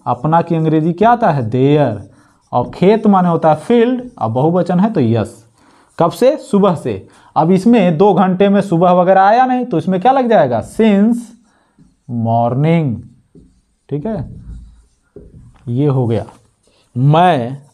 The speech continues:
आई, आई के साथ क्या लग जाएगा? Have been, पढ़ा रहा हूँ, पढ़ाना का अंग्रेजी होता है टीच, आईएनजी जोड़ दिए, टीचिंग, किसको? तुम्हें, दू-, पहला ऑब्जेक्ट। क्या?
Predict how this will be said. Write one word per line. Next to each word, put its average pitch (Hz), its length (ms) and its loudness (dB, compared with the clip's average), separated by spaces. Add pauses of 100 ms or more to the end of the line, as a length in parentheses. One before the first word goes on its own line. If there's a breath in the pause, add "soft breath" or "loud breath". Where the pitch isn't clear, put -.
आई, 120 440 0 (160)
आई 123 140 2
के 143 120 -4
साथ 139 180 0
क्या 147 180 0
लग 147 160 0
जाएगा? 160 480 2 (520 soft breath)
Have 156 320 4
been, 127 480 -2 (1300)
पढ़ा 139 340 2
रहा 156 220 2
हूँ, 123 360 -4
पढ़ाना 131 460 0
का 156 100 -6
अंग्रेजी 147 320 0
होता 147 200 0
है 143 60 0
टीच, 165 540 -2 (920 soft breath)
आईएनजी 131 520 -2
जोड़ 147 240 0
दिए, 143 160 2
टीचिंग, 151 520 -2
किसको? 151 680 0 (800 soft breath)
तुम्हें, 147 600 2 (160)
दू-, 120 360 -8
पहला 135 320 2
ऑब्जेक्ट। 107 380 -8 (500 soft breath)
क्या? 156 540 2